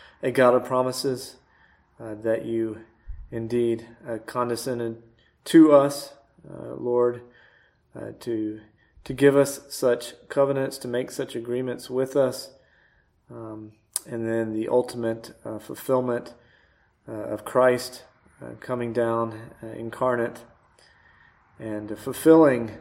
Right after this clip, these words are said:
uh, your covenant of works perfectly as, uh, we human creatures, uh, did not do and could not do since the fall,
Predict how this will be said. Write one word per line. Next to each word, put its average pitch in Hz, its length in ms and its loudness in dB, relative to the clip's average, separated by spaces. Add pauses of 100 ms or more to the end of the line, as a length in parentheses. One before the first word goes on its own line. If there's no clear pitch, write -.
(140)
uh, 110 140 -8
your 113 220 -4
covenant 131 380 2
of 113 60 -2
works 117 400 0
perfectly 117 680 2
as, 107 280 -10 (600)
uh, 110 220 -6
we 117 520 -2 (140)
human 127 220 -6
creatures, 117 580 -6 (540)
uh, 107 240 -10 (680)
did 123 140 -4
not 123 280 -2
do 123 160 0
and 117 140 -6
could 156 200 2
not 117 300 0
do 117 220 0
since 110 300 -14
the 113 60 -12
fall, 110 600 -2